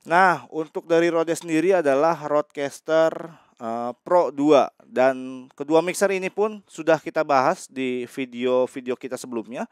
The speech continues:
Jadi kalau misalkan kalian, eh, pengen nonton dulu bagaimana sih spesifikasi, performa, dan juga fitur-fitur yang ada di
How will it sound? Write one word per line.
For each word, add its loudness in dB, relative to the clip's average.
Jadi -8
kalau 0
misalkan -4
kalian, -2
eh, -4
pengen -4
nonton -2
dulu 4
bagaimana 0
sih -4
spesifikasi, -4
performa, -2
dan -2
juga -6
fitur-fitur -8
yang -4
ada -4
di -8